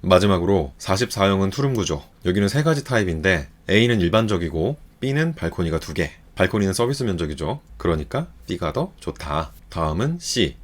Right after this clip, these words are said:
C는 복층입니다. 신기해요. 발코니가 무려 하나, 둘, 셋, 넷, 다섯,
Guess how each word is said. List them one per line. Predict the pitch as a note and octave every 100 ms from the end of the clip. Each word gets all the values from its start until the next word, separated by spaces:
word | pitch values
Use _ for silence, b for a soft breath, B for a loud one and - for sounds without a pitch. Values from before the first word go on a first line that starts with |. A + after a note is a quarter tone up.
| -
C는 | - - B2 B2 D#2 -
복층입니다. | D#2+ - B2+ G2+ D2 C#2+ - - -
신기해요. | A2+ F2+ D#2 - - -
발코니가 | - F#2 - C#3+ A#2+ F#2
무려 | D#2+ D#2 D2+ D3 -
하나, | - D#2+ D#2 D#2 - - -
둘, | D#2+ D2+ D2+ -
셋, | - - D2+ - - -
넷, | D#2 D2+ - -
다섯, | - D2+ D2+